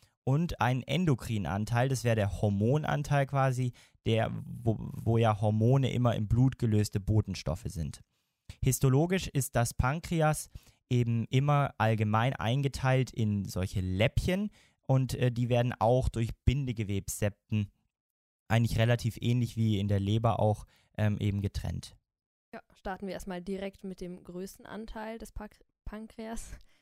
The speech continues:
Speaker 2: Das ist eben der exokrine Teil. Das Pankreas ist eine rein seröse Drüse, äh, seröse Drüse und hat azinöse Endstücke.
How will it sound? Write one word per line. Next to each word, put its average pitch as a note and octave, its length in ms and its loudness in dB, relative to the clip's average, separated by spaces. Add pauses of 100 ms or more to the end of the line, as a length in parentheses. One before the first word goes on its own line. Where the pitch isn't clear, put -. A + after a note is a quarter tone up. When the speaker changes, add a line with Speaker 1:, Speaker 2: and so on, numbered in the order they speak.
(180)
Speaker 2:
Das F#3 180 -14
ist F#3 80 -20
eben F3 160 -14
der - 120 -10
exokrine B3 500 -8
Teil. B3 380 -8 (840)
Das G3+ 360 -6 (280)
Pankreas G3 520 -8
ist F3+ 80 -16
eine F3 240 -10
rein E3+ 260 -8
seröse A3 540 -6
Drüse, A#3 520 -8 (500)
äh, F3+ 100 -10 (500)
seröse G#3+ 560 -6
Drüse A3 480 -6 (480)
und F#3+ 200 -8
hat F#3+ 220 -10
azinöse F#3+ 520 -8
Endstücke. F3 520 -12